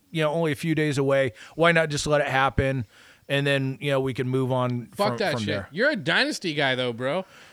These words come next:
Speaker 2: Like, y-, like, you were, you were pissed off the Penguin, the Pittsburgh Penguins hockey. Your shitty team didn't win three cups in a row. You're like, "It's gotta be a three-peat." I'm like, "You greedy fuck, dude."
Speaker 1: Well, yeah,
Speaker 2: Like,
Speaker 1: but
Speaker 2: let
Speaker 1: how
Speaker 2: somebody
Speaker 1: I
Speaker 2: else win.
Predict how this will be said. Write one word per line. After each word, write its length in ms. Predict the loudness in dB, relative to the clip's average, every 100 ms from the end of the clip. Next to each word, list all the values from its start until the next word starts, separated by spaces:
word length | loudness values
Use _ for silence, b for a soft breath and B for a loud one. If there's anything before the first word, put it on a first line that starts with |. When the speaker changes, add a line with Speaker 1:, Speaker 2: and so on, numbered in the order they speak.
| B
Speaker 2:
Like, 180 | -4 -4
y-, 240 | -4 -14 -4
like, 240 | -4 -4 -6
you 200 | -4 -2
were, 180 | -2 -2
you 180 | -2 -2
were 100 | -2
pissed 320 | 0 0 2
off 180 | -2 -2
the 80 | -4
Penguin, 580 | -2 -2 -2 -6 -10 -16 -8
the 120 | -4
Pittsburgh 380 | -2 -2 -4 -2
Penguins 360 | -4 -2 -4
hockey. 420 | 0 -2 -2 -8 -8 B B B B _
Your 260 | -6 -2 -2
shitty 580 | -2 -6 -4 -2 -2 -4
team 340 | -4 -4 -6 -4
didn't 300 | -4 -4 -6
win 220 | -6 -6
three 400 | -12 -6 -4 -4
cups 400 | -2 -4 -4 -8
in 60 | -6
a 60 |
row. 320 | -2 -2 -2 -14 b b b
You're 100 | 2
like, 160 | 2
"It's 100 | 0
gotta 220 | 2 4 4
be 120 | 2
a 60 |
three-peat." 480 | 0 -2 -2 -4 -10
I'm 80 | -4
like, 200 | -4 -2
"You 100 | -4
greedy 380 | -2 -2 -2 -2
fuck, 360 | 0 0 0 -2
dude." 240 | -2 -2 B B B B
Speaker 1:
Well, 140 | 0 6
yeah, 100 | 6
Speaker 2:
Like, 80 |
Speaker 1:
but 60 | 6
Speaker 2:
let 80 | 6
Speaker 1:
how 80 | 8
Speaker 2:
somebody 240 | 8 6
Speaker 1:
I 40 | 4
Speaker 2:
else 160 | 2
win. 260 | -2 -4